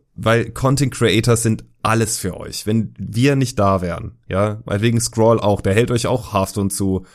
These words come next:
null Komma fünf Prozent am Leben. Das kann ich dir, ist so. Ist wirklich so.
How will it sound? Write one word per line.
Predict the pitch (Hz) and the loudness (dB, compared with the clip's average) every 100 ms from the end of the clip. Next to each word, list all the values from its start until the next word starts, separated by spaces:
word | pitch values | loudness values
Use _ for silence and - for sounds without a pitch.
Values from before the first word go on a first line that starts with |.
| _ - | _ -2
null | 107 | -2
Komma | 98 98 | 0 -2
fünf | 92 101 - | 0 -2 -2
Prozent | 98 90 101 90 82 | -4 -2 0 -2 -2
am | 90 | -4
Leben. | 90 87 | -2 -4
Das | 85 | -4
kann | 110 | 0
ich | 113 | 0
dir, | 117 - | -2 -8
ist | 90 - 175 | -8 0 2
so. | 233 113 - - - - _ _ _ _ - | 2 0 -2 -16 -20 -20 _ _ _ _ -2
Ist | 147 156 | 0 0
wirklich | 151 240 254 156 | 0 2 0 0
so. | 98 80 | -2 -8